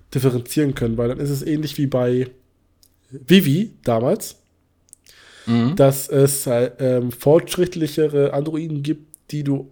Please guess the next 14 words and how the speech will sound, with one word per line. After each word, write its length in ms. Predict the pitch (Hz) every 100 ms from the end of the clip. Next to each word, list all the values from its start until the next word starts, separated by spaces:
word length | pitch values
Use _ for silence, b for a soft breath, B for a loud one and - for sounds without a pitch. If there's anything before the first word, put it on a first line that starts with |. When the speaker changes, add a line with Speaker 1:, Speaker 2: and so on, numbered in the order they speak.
| _ -
Speaker 1:
äußerlich 580 | 147 170 175 151 -
nicht 180 | 151 151
von 120 | -
Menschen, 300 | 135 143 131
äh, 20 | -
ähm, 400 | 113 123 113 110
unterscheiden 560 | - 120 117 117 104 110
kannst. 400 | - 151 196 - b b b b b b b
Und 120 | - 135
natürlich 340 | 135 147 139
die, 120 | 151 147
die 100 | 143
du 100 | 131
halt 280 | 131 131